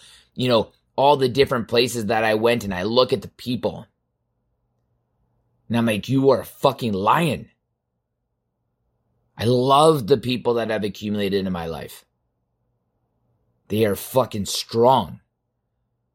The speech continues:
They are dedicated. They are a lion amongst lions.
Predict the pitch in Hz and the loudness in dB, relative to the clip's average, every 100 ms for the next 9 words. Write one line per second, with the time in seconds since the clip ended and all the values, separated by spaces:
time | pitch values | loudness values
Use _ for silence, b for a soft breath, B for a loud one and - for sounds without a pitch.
0 | - 117 131 139 110 147 135 156 - - | -2 4 4 4 0 0 2 2 0 -2
1 | 92 - - _ _ _ _ _ _ _ | -2 -10 -16 _ _ _ _ _ _ _
2 | _ _ _ _ _ _ _ _ 113 127 | _ _ _ _ _ _ _ _ 2 2
3 | 131 139 143 156 165 160 156 135 131 131 | 2 0 2 2 2 2 0 -2 -2 2
4 | 135 147 - - 123 127 143 104 67 - | 2 2 -2 -4 2 4 4 0 -6 -14
5 | - | -18